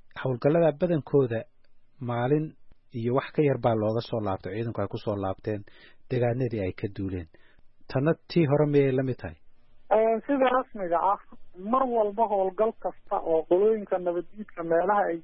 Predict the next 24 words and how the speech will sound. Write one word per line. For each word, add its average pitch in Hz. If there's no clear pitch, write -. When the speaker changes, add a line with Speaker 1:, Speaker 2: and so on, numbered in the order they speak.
Speaker 2:
joogaan 170
lagu 170
gaarayo, 175
eh, 156
saacadaha 185
noqdo 156
ama 160
maalmaha 175
noqdo, 156
horta 165
marka 180
ugu 175
horeysa 156
waa 156
guul. 208
Eh, 170
sababtoo 208
ah 175
wuxuu 185
dirayaa 185
laba 175
fariin. 180
Fariinta 202
koowaad, 175